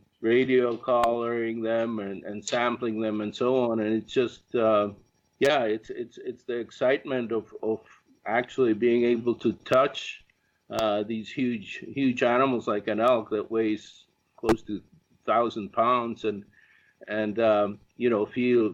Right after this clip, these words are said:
feel their strength, or, or crawl into a bear den in, in the, in the winter head first and, uh, you know,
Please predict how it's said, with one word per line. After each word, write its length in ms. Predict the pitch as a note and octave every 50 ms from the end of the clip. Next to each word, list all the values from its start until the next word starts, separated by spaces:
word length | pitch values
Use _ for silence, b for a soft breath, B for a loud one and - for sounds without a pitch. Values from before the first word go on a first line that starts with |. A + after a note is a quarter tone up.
| - -
feel 240 | - B2 B2+ B2+ A#2+
their 200 | A2+ A2 G#2+ G2
strength, 580 | - - - B2 B2 A#2+ A#2+ B2 A#2+ B2 -
or, 140 | A#2+ A2 A2 A2
or 220 | - G#2+ G#2+ G#2
crawl 540 | - _ - - D3 C#3+ B2+ C3+ C3+ C3 C3
into 320 | C3 B2 A2+ - C3 A2+
a 60 | A2
bear 300 | G2 F#2+ G#2 G#2+ B2 C3+
den 260 | C3+ B2+ B2+ A2+ A2 G#2+
in, 220 | G#2+ G#2+ G#2 - -
in 200 | G2+ G#2+ G#2+ G#2+
the, 280 | G#2+ G#2+ G#2 G#2 A2 - _ _ B B B B B B B B B B -
in 200 | G#2+ A#2 A#2 A#2
the 80 | A2+
winter 600 | G#2 A2+ A#2+ B2+ C#3+ B2+ A2+ A2+ G#2+ G2+ G2+ G#2 F#2+
head 220 | B2 A#2 G#2+ F#2+ - -
first 580 | - A#2+ A#2 A#2+ B2+ C3 C#3+ C#3+ - - - -
and, 320 | A#2 A2 A2 G#2 G#2+ G#2 A2+
uh, 400 | A2 A2 A2 G#2+ G#2 G2+ G2+ G2+ - -
you 180 | C#3 A#2+ C3+
know, 260 | C3 A2+ G#2 G2+ G2+